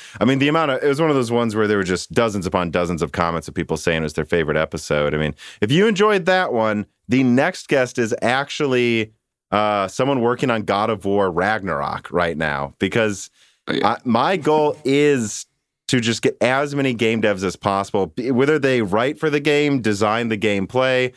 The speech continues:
Speaker 1: Like I s-, I was looking at people I could try to get on from Guerrilla Games, and there's someone who's, like, the master of quests. <laughs> I'm like,
Speaker 2: I, I
Speaker 1: I
Speaker 2: love that job title.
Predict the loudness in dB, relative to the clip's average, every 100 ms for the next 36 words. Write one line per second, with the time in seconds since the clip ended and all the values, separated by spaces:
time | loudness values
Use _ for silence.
0 | -14 -14 -4 0 0 -2 0 0 2 0
1 | 0 0 0 0 -2 0 0 -2 -2 -2
2 | 0 -2 -2 -2 -4 -2 0 2 2 2
3 | 0 0 -2 -2 0 0 0 -2 -2 0
4 | 0 -2 -4 _ _ -2 0 2 0 0
5 | -2 -2 -2 -2 -2 0 0 -2 -8 -10
6 | -10 _ _ _ -2 2 2 0 0 0
7 | 0 0 0 0 0 0 0 0 0 0
8 | -2 0 -2